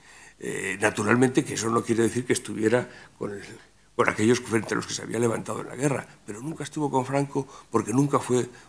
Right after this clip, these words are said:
un partido totalitario. Las proclamas que lanza la Comunión Tradicionalista después del año, después del atentado de Begoña siempre hablan de una,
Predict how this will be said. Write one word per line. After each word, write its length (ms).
un 340
partido 360
totalitario. 680
Las 160
proclamas 560
que 100
lanza 260
la 120
Comunión 280
Tradicionalista 640
después 460
del 200
año, 320
después 300
del 80
atentado 320
de 60
Begoña 460
siempre 400
hablan 320
de 140
una, 420